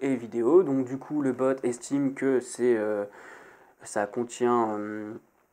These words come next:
euh, il y a, il y a du contenu, euh, en rapport avec un tiers. Donc du coup c'est le tiers qui touche la monétisation. Et moi à ce moment-là je préfère largement que la vidéo ne soit pas monétisée du tout, plutôt que, euh,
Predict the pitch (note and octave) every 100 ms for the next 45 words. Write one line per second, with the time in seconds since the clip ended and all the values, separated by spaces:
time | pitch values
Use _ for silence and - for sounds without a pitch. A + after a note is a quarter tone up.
0 | _ _ _ _ - - A#2+ B2 A#2+ A#2+
1 | A#2+ B2 A#2+ B2 B2 B2+ - C3+ C#3 B2
2 | A2 A2 G#2+ G#2 A2 A2 A2 A#2+ A2 A2
3 | G#2 - D3 G#3+ G#3+ C#3 - - - D3
4 | D3 D3 E3+ A#2+ G#2+ - D3+ D3 C3+ -
5 | A#2+ G#2+ A2+ A2 - A#2 - G#3 A#3 -
6 | - - - A#2 A#2 C#3+ E3 C3+ - C3
7 | C3 C3 C3 A#2 A#2 A#2 B2+ C3 D3 C#3+
8 | - B2+ G2+ A#2+ A#2+ B2 C3+ C#3 B2+ A#2
9 | - - B2+ D3 D3 - B2+ A#2 A#2+ G3
10 | A#3 - - - C#3 G3 G3 D3 C3 A#2+
11 | A#2+ A#2+ A#2 A2+ A2+ A2+